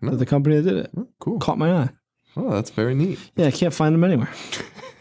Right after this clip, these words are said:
Speaker 1: <laughs> Nine kills in this film.
Speaker 2: Mm.
Speaker 1: Ten if you include Pam.
Speaker 2: I do.
Speaker 1: Then that's ten kills.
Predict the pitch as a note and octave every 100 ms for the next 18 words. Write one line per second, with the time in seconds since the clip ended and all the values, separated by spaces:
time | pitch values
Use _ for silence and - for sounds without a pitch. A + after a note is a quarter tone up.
0 | - _ _ _ _ - G3+ F#3+ F3+ C3+
1 | C#3 D#3 G3 A3 G#3 - F3+ C#3 A2 A2
2 | G#2+ - G#2 G2 G2 G2 - _ - A2
3 | G#2+ A2+ - C3 A#2+ A2 A2+ G#2 - G#2
4 | G2 - G2 F#2 F#2 F#2+ _ _ _ _
5 | _ _ _ _ _ _ _ _ _ _
6 | _ _ - G#2+ A#2+ _ _ _ _ -
7 | F2+ F#2 F2+ - - G#2+ G#2+ C3+ D3+ G#2
8 | -